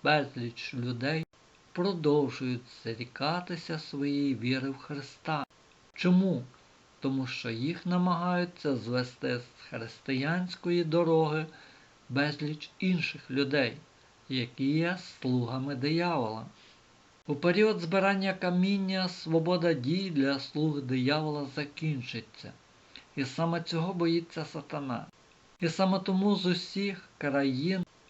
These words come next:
на планеті він найбільше ненавидить Україну, із якої розпочнеться навернення.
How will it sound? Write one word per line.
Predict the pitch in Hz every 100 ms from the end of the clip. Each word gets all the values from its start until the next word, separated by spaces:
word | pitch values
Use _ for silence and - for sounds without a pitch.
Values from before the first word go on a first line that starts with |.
| _ -
на | 139 135
планеті | 131 131 135 135 151 185 180 139
він | 127 143 139
найбільше | 139 120 123 165 - 185
ненавидить | 175 175 180 180 170 170 -
Україну, | - 170 180 170 175 139 120 -
із | 143 139 127 127
якої | 120 117 - - 151 190 190 180
розпочнеться | 160 117 - 117 - - 123 127 127 -
навернення. | 147 156 165 165 139 117 113 117